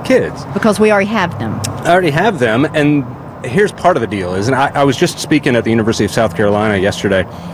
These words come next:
Speaker 1: and don't worry, I was trying to promote Georgia while I was there, but,
Speaker 2: <laughs>
Speaker 1: uh,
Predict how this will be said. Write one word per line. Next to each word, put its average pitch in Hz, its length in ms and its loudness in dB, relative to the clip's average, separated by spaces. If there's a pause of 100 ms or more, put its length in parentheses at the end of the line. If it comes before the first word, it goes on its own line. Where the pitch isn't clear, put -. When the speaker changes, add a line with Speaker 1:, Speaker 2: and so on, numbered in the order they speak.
(260)
Speaker 1:
and 123 80 0
don't 165 140 4
worry, 123 260 4
I 110 60 2
was 107 160 -2
trying 110 200 -2
to 95 40 -2
promote 98 340 0
Georgia 95 300 0
while 90 140 0
I 90 80 0
was 87 100 -4
there, 92 200 0
but, - 200 0
Speaker 2:
<laughs> - 120 -14
Speaker 1:
uh, 131 280 2